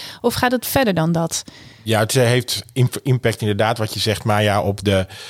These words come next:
Speaker 2: eh, cijfers van de instelling. Maar waar wij ook naar moeten kijken is de continuïteit, eh, van de zorgorganisatie. En, eh, wij hebben naast onze, eh, zeg maar, plicht om er een, eh,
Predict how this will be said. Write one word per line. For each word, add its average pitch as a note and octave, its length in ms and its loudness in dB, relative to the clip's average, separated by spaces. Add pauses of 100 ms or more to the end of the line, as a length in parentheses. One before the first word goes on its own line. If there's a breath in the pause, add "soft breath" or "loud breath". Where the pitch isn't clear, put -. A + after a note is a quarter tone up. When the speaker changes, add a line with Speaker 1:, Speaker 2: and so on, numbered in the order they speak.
(360 loud breath)
Speaker 2:
eh, F#2 160 -8
cijfers A2 460 0
van G2 120 -2
de F#2+ 60 -6
instelling. C3+ 800 0
Maar G#2 320 0
waar G#2+ 180 2
wij G#2+ 320 0
ook B2+ 200 2
naar A2 120 2
moeten G2+ 220 -2
kijken G2 480 0
is G2 120 -4
de - 60 -10
continuïteit, A2 680 0
eh, G#2+ 180 -2
van G#2+ 120 -4
de F#2+ 60 -2
zorgorganisatie. F2+ 1040 -2 (420 loud breath)
En, G2 520 0
eh, G2+ 100 -2 (720)
wij G2+ 160 0
hebben G2+ 220 0
naast A2+ 400 0
onze, G#2 400 2
eh, F#2+ 460 0
zeg F#2+ 200 -6
maar, F2+ 260 -4 (120)
plicht - 480 -2 (300 loud breath)
om G2 280 -2
er F#2 120 -4
een, F2+ 280 -2
eh, F#2 280 -4